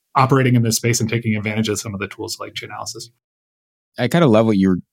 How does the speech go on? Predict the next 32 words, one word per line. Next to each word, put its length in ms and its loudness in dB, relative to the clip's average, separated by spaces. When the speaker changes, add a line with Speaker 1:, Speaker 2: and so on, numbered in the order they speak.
Speaker 2:
just 220 -2
saying, 340 2
'cause 120 -2
I 80 0
think 240 -4
that 140 -4
there 160 0
is 160 -2
something 680 0
about 500 0
modern 480 2
business, 800 -4
'cause 100 -12
you 100 -4
mentioned 280 -4
the 40 -8
phrase 360 -4
programmable 580 -4
money 400 -4
earlier, 480 0
which 160 -4
I 40 -4
think 160 -4
is 120 -4
a 40 0
really 200 0
fascinating 580 -2
concept. 540 -6
But 100 -2
the 120 0
idea 400 0
that 360 0